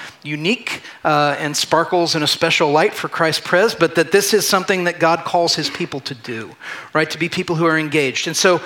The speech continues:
one of our values as a vision for our church is that anyone who calls this church home would spend time with Jesus in Scripture and prayer every single today,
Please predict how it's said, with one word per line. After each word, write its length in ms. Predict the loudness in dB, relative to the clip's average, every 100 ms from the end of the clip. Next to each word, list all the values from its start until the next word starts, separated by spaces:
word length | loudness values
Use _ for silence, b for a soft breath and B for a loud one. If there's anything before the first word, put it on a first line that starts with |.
| B B
one 140 | 0
of 80 | 4
our 60 | 6
values 500 | 6 6 4 2 0
as 100 | -2
a 60 |
vision 320 | 2 2 2
for 140 | 0 0
our 60 |
church 280 | 2 0 0
is 100 | 0
that 160 | 0 0
anyone 320 | 0 2 2 2
who 80 |
calls 260 | 0 0 0
this 140 | -2
church 260 | 0 0 -2
home 320 | -4 -6 -8 B B B -4
would 140 | -2
spend 300 | 0 0 2
time 240 | 2 4
with 140 | 2 0
Jesus 520 | 0 0 0 -2 -4
in 160 | -4 -2
Scripture 440 | 0 0 0 0 0
and 220 | -2 -6
prayer 420 | 0 2 2 0
every 360 | -2 -2 -4 -4
single 380 | -4 -6 -6
today, 360 | -4 0 0 0